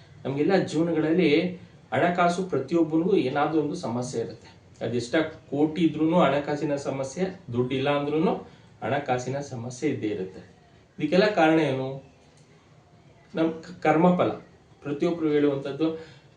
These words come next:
ಓದ್-, ಯಾವ ಜನ್ಮದಲ್ಲಿ ಏನ್ ಕರ್ಮ ಮಾಡಿದೀವೋ ಈ ಜನ್ಮದಲ್ಲಿ ಅನುಭವಿಸ್ತಾ ಇದೀವಿ. ದುಡ್ಡು ಕಾಸು ನಿಲ್ತಾ ಇರಲ್ಲ. ಎಷ್ಟೇ ಬಿಸಿನೆಸ್ ಮಾಡಿದ್ರೂನು ಅಲ್ಲೇ ಲಾಸು, ಕೈಗೆ ಬಂದಿದ್ದು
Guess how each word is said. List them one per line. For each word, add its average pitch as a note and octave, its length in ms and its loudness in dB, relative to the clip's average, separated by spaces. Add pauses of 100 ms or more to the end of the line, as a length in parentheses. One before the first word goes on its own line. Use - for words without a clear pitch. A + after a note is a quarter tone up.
ಓದ್-, C3+ 320 0
ಯಾವ C#3 280 6
ಜನ್ಮದಲ್ಲಿ C#3 440 2
ಏನ್ B2 140 -2
ಕರ್ಮ B2 320 -2
ಮಾಡಿದೀವೋ A#2+ 600 -4 (360)
ಈ B2+ 80 -2
ಜನ್ಮದಲ್ಲಿ B2+ 480 0
ಅನುಭವಿಸ್ತಾ A#2+ 460 -2
ಇದೀವಿ. B2 340 -2
ದುಡ್ಡು B2 440 -2
ಕಾಸು A#2 280 -4
ನಿಲ್ತಾ G#2+ 320 -4
ಇರಲ್ಲ. A2+ 220 -2 (500)
ಎಷ್ಟೇ D#3+ 440 2
ಬಿಸಿನೆಸ್ C#3+ 460 0
ಮಾಡಿದ್ರೂನು C3+ 380 0
ಅಲ್ಲೇ B2+ 300 4
ಲಾಸು, C3+ 540 0 (600)
ಕೈಗೆ D3+ 280 2
ಬಂದಿದ್ದು D#3 600 0